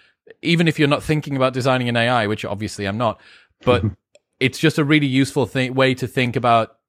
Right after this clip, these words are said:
Speaker 1: having an adaptive plan that moves forward and allowing cumulative wisdom to feed back into whatever it is that you want.
Speaker 2: Mm.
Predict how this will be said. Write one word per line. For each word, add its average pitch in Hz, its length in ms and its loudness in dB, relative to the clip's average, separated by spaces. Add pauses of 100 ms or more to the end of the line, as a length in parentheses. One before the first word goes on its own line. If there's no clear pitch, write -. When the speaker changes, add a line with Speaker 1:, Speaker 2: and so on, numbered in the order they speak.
Speaker 1:
having 165 300 0
an 156 80 -2
adaptive 131 460 -2
plan 123 260 -2
that 120 80 -6
moves 117 220 -4
forward 143 460 0 (300)
and 131 160 0
allowing 131 580 2
cumulative 143 640 0
wisdom 117 520 0
to 120 160 -4
feed 120 300 -2
back 113 220 0
into 117 240 -4
whatever 110 280 2
it 110 80 0
is 104 140 -2
that 110 60 -8
you 104 120 -8
want. 101 320 -2 (640)
Speaker 2:
Mm. 101 140 -8